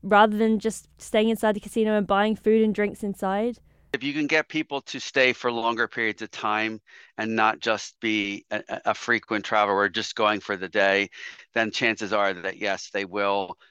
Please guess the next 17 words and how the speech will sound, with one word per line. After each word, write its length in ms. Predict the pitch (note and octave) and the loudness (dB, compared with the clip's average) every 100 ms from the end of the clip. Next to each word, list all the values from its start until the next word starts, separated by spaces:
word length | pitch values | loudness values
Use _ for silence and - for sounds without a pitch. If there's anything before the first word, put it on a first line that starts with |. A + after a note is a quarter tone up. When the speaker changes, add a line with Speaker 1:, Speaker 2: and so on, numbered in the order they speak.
| _ G#2+ | _ -8
Speaker 2:
visit 240 | F#2 G2 | -6 -6
other 600 | - F#2+ F#2+ F2+ F2+ F2+ _ _ _ _ _ _ - | -2 0 2 0 -2 -10 _ _ _ _ _ _ -4
businesses, 800 | G#2+ F#2+ F#2+ E2+ F2 G#2 F#2 F2+ | -2 -2 -6 -8 -8 -6 -4 0
other 280 | G2 F#2+ F2+ | 0 0 0
restaurants 600 | F2+ E2+ - F2 D#2+ - | 0 -2 -2 -2 -4 -8
outside 400 | E2 D#2+ - E2+ | -8 -6 -4 -4
because 200 | F2 F#2 | -4 -4
they 80 | G2+ | -2
want 200 | F#2 F2+ | -2 -2
variety. 400 | E2+ D#2+ E2 D#2+ | 0 2 0 -2
They 120 | E2 | -4
don't 100 | E2+ | -4
want 180 | F2+ E2+ | -6 -8
the 80 | F2+ | -8
same 320 | - F#2 F2 | -2 0 0
old 200 | E2+ - | -2 -2
thing. 400 | G2+ F2+ E2 | -2 0 0